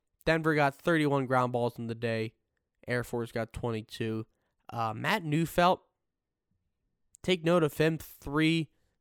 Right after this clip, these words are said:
G Bs and a calls turnover. He's that grad transfer from Maryland.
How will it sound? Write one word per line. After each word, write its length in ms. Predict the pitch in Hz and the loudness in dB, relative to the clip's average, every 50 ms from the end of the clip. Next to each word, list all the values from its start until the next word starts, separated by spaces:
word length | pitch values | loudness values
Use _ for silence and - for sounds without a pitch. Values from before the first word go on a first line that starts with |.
| _ | _
G 220 | - - 147 156 151 | -8 -4 -4 -2 -2
Bs 440 | 135 139 139 139 147 143 135 - - - | 0 0 0 0 0 -4 -6 -10 -12 -14
and 100 | 135 135 | -14 -14
a 60 | 127 | -14
calls 360 | - - - 135 127 127 - | -12 -6 -4 -2 -2 -2 -4
turnover. 420 | - - 135 123 123 123 120 127 123 | -6 -6 -4 -2 -2 -2 -2 -2 -4
He's 340 | 127 - 202 220 226 - | -4 -4 -4 -4 -4 -2
that 240 | - 190 180 180 - - _ _ _ _ _ _ _ _ _ _ _ _ _ _ | 4 6 6 6 4 0 _ _ _ _ _ _ _ _ _ _ _ _ _ _
grad 300 | - 147 156 156 160 - | 0 2 2 2 2 2
transfer 480 | - 170 160 156 143 - - - 139 | 0 0 2 2 0 -2 -2 -2 -4
from 340 | 127 - - 202 220 220 175 | -4 0 4 4 6 6 4
Maryland. 480 | 147 131 123 123 120 120 120 135 156 | 2 2 2 0 -2 -4 -6 -6 -8